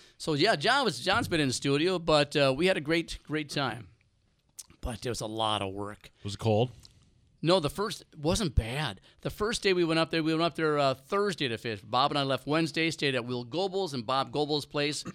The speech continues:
Speaker 1: <clears throat> in, uh, Ely, Minnesota. And, uh, we go out there fishing Thursday. No, it was Thursday because Bob and I got to Ely about one o'clock.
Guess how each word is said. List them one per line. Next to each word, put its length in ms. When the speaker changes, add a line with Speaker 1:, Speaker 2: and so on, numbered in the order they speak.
Speaker 1:
<clears throat> 240
in, 320
uh, 260
Ely, 240
Minnesota. 500
And, 320
uh, 240
we 100
go 160
out 140
there 160
fishing 420
Thursday. 840
No, 160
it 140
was 120
Thursday 380
because 300
Bob 280
and 100
I 80
got 240
to 80
Ely 180
about 240
one 200
o'clock. 500